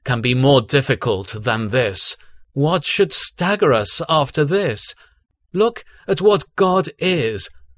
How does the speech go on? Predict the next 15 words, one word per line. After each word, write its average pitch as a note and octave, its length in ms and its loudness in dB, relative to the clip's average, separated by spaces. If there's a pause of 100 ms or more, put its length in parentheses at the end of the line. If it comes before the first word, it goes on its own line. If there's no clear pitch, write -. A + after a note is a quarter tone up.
(300)
Look D3+ 460 2
at D3+ 180 0
his D3+ 200 0
power C3+ 640 2
and C3+ 220 0
grace. C#3 600 -2 (480)
Look G3+ 380 0 (280)
at F#3 120 0
his F3+ 180 4
wisdom D3 640 2
and D3+ 240 0
wealth. C#3+ 580 -2 (540)
Look F3+ 380 -2 (240)
at D3 100 -2
his F3 220 0